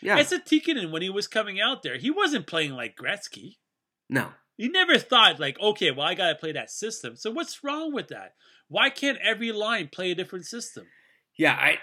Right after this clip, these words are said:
Speaker 1: eh, that's a really good point. That's a <laughs> really good
Speaker 2: So
Speaker 1: point.
Speaker 2: what are they
Speaker 1: Yeah.
Speaker 2: complaining
Speaker 1: And I, I think
Speaker 2: about?
Speaker 1: that's a valid point too. And I think especially when you have the talent of those two guys, like, just,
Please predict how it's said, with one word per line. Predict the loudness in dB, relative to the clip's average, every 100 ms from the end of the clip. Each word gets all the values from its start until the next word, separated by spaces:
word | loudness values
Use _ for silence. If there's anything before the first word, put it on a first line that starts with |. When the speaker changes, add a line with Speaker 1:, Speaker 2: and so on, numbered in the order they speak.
| -4 -2
Speaker 1:
eh, |
that's | 2 2 4
a | 0
really | 6 10 10 10
good | 8 4 0
point. | -8 -10 -14 _ _ -6
That's | -4 -6
a |
<laughs> | -6
really | 0 0 0
good | -4 -4
Speaker 2:
So | -2
Speaker 1:
point. | 4
Speaker 2:
what | 6
are | 6
they | 6
Speaker 1:
Yeah. | 4
Speaker 2:
complaining | 2 2 4 6
Speaker 1:
And | 6
I, | 6
I |
think | 6 6
Speaker 2:
about? | 4
Speaker 1:
that's | 0
a |
valid | -2 -2 -2 -6
point | -8 -8
too. | -6 -6
And | -6
I | -10
think | -12 -14
especially | -14 -12 -12 -10 -12
when | -12
you | -12
have | -12
the | -14
talent | -16 -12 -10 -10 -12
of | -12
those | -10 -10
two | -10 -12
guys, | -10 -10 -10 -10
like, | -12 -12
just, | -10 -10